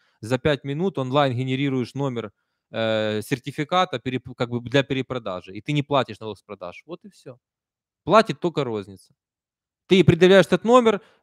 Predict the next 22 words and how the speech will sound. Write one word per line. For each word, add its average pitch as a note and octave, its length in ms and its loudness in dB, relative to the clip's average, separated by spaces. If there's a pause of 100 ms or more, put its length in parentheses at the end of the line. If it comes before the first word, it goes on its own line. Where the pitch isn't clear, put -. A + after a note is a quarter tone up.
(120)
контр-, D#3+ 280 4
э, D3+ 180 4
продавец, F3 480 4
контрагент E3 500 0
уже D#3 180 0
видит, D3+ 220 -4
что C3+ 100 -10
ты D3 100 -8
не C#3+ 120 -6
плательщик. G#2+ 600 -10
Он C#3 120 -6
тебе D#3 140 0
продает E3 440 0
и C#3+ 40 -10
не C#3+ 80 -6
начисляется C3 720 -6
налог A2+ 200 -12
с - 40 -20
продаж. F#2+ 440 -16 (160)
Все - 140 -4
очень C3 220 -8
просто. - 260 -20